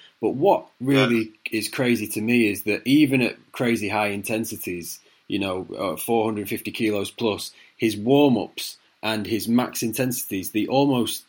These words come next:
Speaker 1: i-, identical technique and identical speed.
Speaker 2: Yeah.
Speaker 1: Is that something you've taken on yourself?
Speaker 2: Absolutely. That's something that I've learned from,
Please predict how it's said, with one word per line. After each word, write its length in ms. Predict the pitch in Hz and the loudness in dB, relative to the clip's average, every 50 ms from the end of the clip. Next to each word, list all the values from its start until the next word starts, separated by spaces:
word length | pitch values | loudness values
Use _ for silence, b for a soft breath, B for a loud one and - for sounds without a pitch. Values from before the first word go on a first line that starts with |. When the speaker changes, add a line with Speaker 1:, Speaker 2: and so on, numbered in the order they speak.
| - - - | -16 -10 -8
Speaker 1:
i-, 380 | 104 101 - - - - 80 - | -6 -6 -8 -10 -14 -14 -6 0
identical 560 | - 117 113 - 139 139 143 135 - - 117 | 2 2 2 2 2 2 0 0 0 -4 -4
technique 420 | - - 120 - 107 120 120 110 - | -2 -2 -4 -2 2 0 0 0 0
and 80 | 98 98 | -4 -6
identical 480 | 98 95 117 113 113 - - - 95 | -4 -4 -4 -4 -4 -6 -6 -8 -6
speed. 480 | 90 - - - 131 127 117 98 95 90 | -6 -6 -2 0 0 2 2 0 -2 -6
Speaker 2:
Yeah. 60 | - B B B B B 104 | -10 B B B B B 0
Speaker 1:
Is 60 | 107 | 2
that 140 | 151 - - | 2 2 2
something 300 | - - 147 139 147 - | 2 2 2 2 2 0
you've 180 | 113 135 131 127 | 2 0 0 0
taken 300 | - 135 123 120 - 123 | 0 -2 0 0 0 0
on 120 | 120 120 117 | 2 2 2
yourself? 440 | 117 113 - 160 139 - 65 - - - _ _ _ _ _ _ _ _ _ _ _ _ _ _ - | 2 0 -2 -4 -4 -4 -6 -10 -16 -20 _ _ _ _ _ _ _ _ _ _ _ _ _ _ 0
Speaker 2:
Absolutely. 480 | 139 143 - - 143 139 143 131 123 123 | 0 2 0 -2 0 0 -2 -2 -2 -2
That's 200 | 135 139 139 - | -2 -2 -2 0
something 280 | 151 135 127 131 127 | -2 -2 -2 -4 -4
that 80 | 120 123 | 0 0
I've 160 | 117 113 110 | 0 0 2
learned 260 | 110 117 127 143 135 | 0 0 0 0 -2
from, 320 | - - 127 117 113 107 | -4 -4 -4 -4 -4 -8